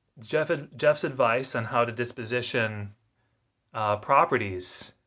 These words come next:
in the most profitable way. And, you know, lo and behold, we got an offer over asking price when we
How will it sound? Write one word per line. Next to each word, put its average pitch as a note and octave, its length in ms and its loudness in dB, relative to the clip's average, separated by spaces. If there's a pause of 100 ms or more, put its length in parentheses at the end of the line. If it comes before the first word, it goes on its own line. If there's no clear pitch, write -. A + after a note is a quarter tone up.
in A2+ 140 -10
the A2 80 -4
most G#2 480 0
profitable A2 560 0
way. G#2+ 420 0
And, G#2+ 400 -6 (760)
you A2+ 100 -14
know, G#2+ 100 -4
lo B2 200 4
and B2+ 80 -2
behold, A#2 580 0 (100)
we A#2+ 120 -12
got A2+ 180 4
an A2 80 2
offer A#2+ 420 2
over C3+ 320 0
asking C3+ 380 0
price G2+ 540 -4
when G#2+ 160 -10
we G#2 260 -8